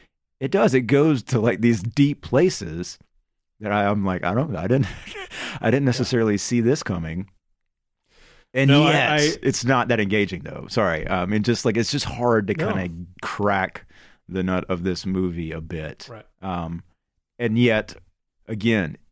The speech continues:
Speaker 1: it's intellectually really interesting. And it's also something, I mean, I'm thinking about it and it's like, you, I, I think there's a, maybe, like, a straighter line to something like Apocalypse Now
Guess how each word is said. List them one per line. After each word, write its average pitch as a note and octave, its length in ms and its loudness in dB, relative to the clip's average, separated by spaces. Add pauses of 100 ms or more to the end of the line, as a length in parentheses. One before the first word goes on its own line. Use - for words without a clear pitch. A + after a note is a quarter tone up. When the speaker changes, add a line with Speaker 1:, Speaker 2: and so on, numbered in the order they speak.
(580)
Speaker 1:
it's A2 140 -6
intellectually A2 540 2
really F2+ 360 0
interesting. E2 600 -6
And G2 100 -2
it's A2 120 -4
also F#2+ 680 -2
something, G2 380 -4
I F#2 60 -4
mean, F2+ 160 -4
I'm F2 100 -6
thinking G#2+ 340 -4
about F2 300 -6
it E2 100 -6
and E2+ 120 -10
it's - 160 -10
like, D#2+ 220 -6 (720)
you, A2+ 220 -4 (260)
I, A#2 220 0
I C3+ 40 2
think C#3 120 2
there's A2+ 160 4
a, F#2+ 140 2
maybe, F#2 360 0
like, F2+ 140 -2
a E2+ 60 -6
straighter F#2+ 440 0
line F2+ 580 -4 (460)
to G2+ 180 -4
something F#2 540 -4
like E2+ 240 -6
Apocalypse E2 580 -8
Now F#2 540 -2